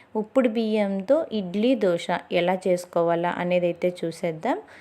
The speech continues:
ఇక్కడైతే నేను మూడు గ్లాసుల ఉప్పుడు బియ్యంకి ఒక గ్లాస్ అయితే ఉద్దిపప్పు తీసుకున్నాను. మూడు గ్లాసుల ఉప్పుడు బియ్యంలో కొన్ని మెంతులు వేసి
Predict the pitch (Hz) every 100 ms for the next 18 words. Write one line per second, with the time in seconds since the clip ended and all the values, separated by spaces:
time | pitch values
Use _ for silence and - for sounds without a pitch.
0 | - - 214 226 214 208 226 226 202 208
1 | 339 262 208 214 190 190 185 190 202 208
2 | 226 180 - 220 202 185 180 175 170 -
3 | 466 - - - 214 208 196 196 185 190
4 | 196 185 269 220 175 190 190 180 185 185
5 | 175 - 170 165 160 160 240 403 - -
6 | - - 214 226 226 202 202 202 208 233
7 | 240 190 - 233 208 196 190 185 175 208
8 | 302 - 226 226 240 220 190 185 214 202
9 | 180 180 180 359